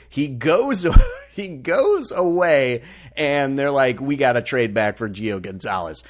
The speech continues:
Not a good sign that your pitching staff is doing anything worth, uh, a fucking note, but they shut out the Cubs for two games in a row. That was pretty huge. So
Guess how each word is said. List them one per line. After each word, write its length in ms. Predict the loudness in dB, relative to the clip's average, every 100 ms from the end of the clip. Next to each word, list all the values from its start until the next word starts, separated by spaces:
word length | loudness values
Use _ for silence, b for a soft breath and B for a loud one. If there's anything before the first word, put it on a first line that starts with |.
| B -8
Not 380 | -2 0 2
a 60 | 2
good 220 | 2 0
sign 340 | 0 0 0 0
that 100 | -2
your 140 | -4
pitching 340 | -2 -4 -4
staff 400 | -6 0 0 0
is 220 | -4 -8 -8
doing 380 | -6 -4 -6 -10 -6
anything 800 | -2 -2 -2 -4 -4 -4 -6 B B B -10
worth, 500 | 2 4 4 2 -8 -2
uh, 360 | 2 4 2 2
a 100 | -2
fucking 480 | 2 0 2 -2 0
note, 400 | 0 0 -4 -4
but 480 | 0 0 -2 -4 b b b -14
they 120 | -10
shut 300 | -8 -4 -2
out 160 | -2
the 60 | -4
Cubs 420 | -8 -4 -4 -6
for 100 | -10
two 220 | -8 -6
games 320 | -2 -2 -2 -4
in 80 |
a 20 | -6
row. 280 | -4 -4
That 280 | -4 -6 -6
was 160 | -8 -10
pretty 280 | -8 -8 -8
huge. 560 | -8 -8 -4 -6 -6
So 440 | -6 0 2 2